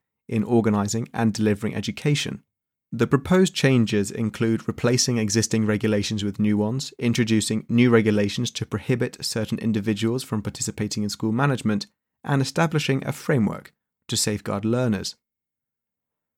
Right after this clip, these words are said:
The reforms are based on recommendations from the Independent Inquiry into Child Sexual Abuse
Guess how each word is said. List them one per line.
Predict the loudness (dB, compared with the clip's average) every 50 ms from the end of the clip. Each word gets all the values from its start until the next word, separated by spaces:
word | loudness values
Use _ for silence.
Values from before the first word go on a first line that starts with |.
| _ _ _ _ _ _ _ _ _ -2
The | 2 4 6
reforms | 6 4 2 2 2 2 4 4 2 2 2
are | 0
based | 2 2 2 2 2 2 0
on | -2 0 0
recommendations | -2 -2 -2 -2 -2 0 0 0 -2 -2 -2 -4 -4
from | -4 -2 0 0
the | 0 0
Independent | 0 -2 -2 -2 -4 -4 -2 -2 -2 -2 -2
Inquiry | -4 -6 -4 -4 -4 -4 -4 -4 -6 -6 -6
into | -6 -6 -6
Child | -6 -4 -4 -2 -2 -2 -4
Sexual | -6 -6 -6 -6 -4 -6 -6
Abuse | -2 0 2 2 2 2 -2